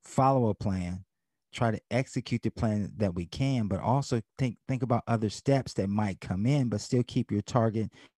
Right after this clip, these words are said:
in your, in your mind. So in, in writing some of the, the, um, the, the information that I've written,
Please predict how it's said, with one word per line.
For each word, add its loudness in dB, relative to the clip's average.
in 0
your, -2
in 0
your -2
mind. -2
So -2
in, 2
in 2
writing 4
some 0
of 0
the, -2
the, 2
um, -2
the, -2
the 4
information 2
that 2
I've -4
written, 2